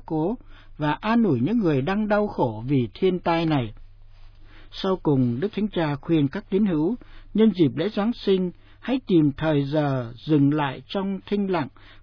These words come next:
và cầu nguyện trước hang đá máng cỏ để thờ lạy trong tâm hồn mầu nhiệm Giáng sinh đích thực, mầu nhiệm Chúa Giêsu đấng đến gần chúng ta trong tình yêu thương, khiêm tốn và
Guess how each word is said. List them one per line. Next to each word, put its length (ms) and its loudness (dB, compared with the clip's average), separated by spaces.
và 220 0
cầu 140 0
nguyện 340 2
trước 180 -4
hang 260 -4
đá 180 0
máng 320 2
cỏ 360 -6
để 200 0
thờ 180 -2
lạy 320 0
trong 220 -4
tâm 240 -2
hồn 300 -2
mầu 240 2
nhiệm 340 2
Giáng 280 0
sinh 420 0
đích 200 -4
thực, 180 -2
mầu 160 2
nhiệm 380 2
Chúa 220 -4
Giêsu 600 2
đấng 220 4
đến 240 4
gần 300 2
chúng 180 -2
ta 320 -2
trong 240 -2
tình 220 -2
yêu 260 2
thương, 320 0
khiêm 320 2
tốn 420 4
và 300 -2